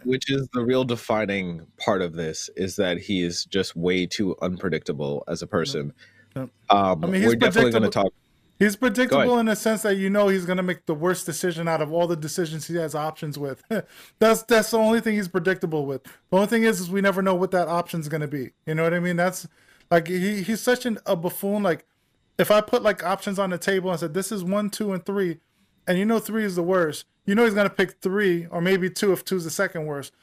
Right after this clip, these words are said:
Speaker 2: He's not gonna pick the, the most common sense, righteous thing to do. He's gonna pick whatever suits his needs or whatever he feels is gonna be whatever.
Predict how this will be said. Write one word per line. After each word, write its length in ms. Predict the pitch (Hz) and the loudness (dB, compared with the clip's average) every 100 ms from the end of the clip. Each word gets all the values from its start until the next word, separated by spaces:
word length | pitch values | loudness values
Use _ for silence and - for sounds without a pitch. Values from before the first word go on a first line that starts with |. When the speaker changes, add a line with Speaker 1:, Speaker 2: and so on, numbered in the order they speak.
| _ - | _ -6
Speaker 2:
He's 140 | 170 | -2
not 160 | 208 214 | 2 2
gonna 140 | 226 | 2
pick 220 | - 214 - | 0 -2 0
the, 100 | 185 | -2
the 160 | 156 | 0
most 300 | 180 185 - | 0 0 -4
common 340 | - 190 185 175 | -2 -2 -2 -2
sense, 380 | - 185 175 - _ _ | -2 -2 -4 -14 _ _
righteous 580 | 151 165 190 190 190 - | 0 2 2 2 -4 -2
thing 220 | 202 190 | -2 0
to 80 | 180 | 0
do. 280 | 156 185 165 | 4 4 4
He's 160 | 165 | 0
gonna 180 | 170 185 | -2 -2
pick 240 | 185 196 170 | 0 -2 2
whatever 340 | 175 185 190 | 2 4 2
suits 300 | 180 202 185 | 0 -4 -4
his 160 | 190 160 | -4 -2
needs 320 | 175 180 151 | -2 -2 -2
or 80 | 165 | -4
whatever 360 | 156 165 165 | 0 0 0
he 120 | 170 180 | -2 -2
feels 280 | 175 180 | -2 -2
is 120 | 151 151 | -2 -6
gonna 200 | 160 156 | -6 -4
be 120 | 165 | -4
whatever. 500 | 156 165 175 139 131 | -2 -2 -2 -2 -10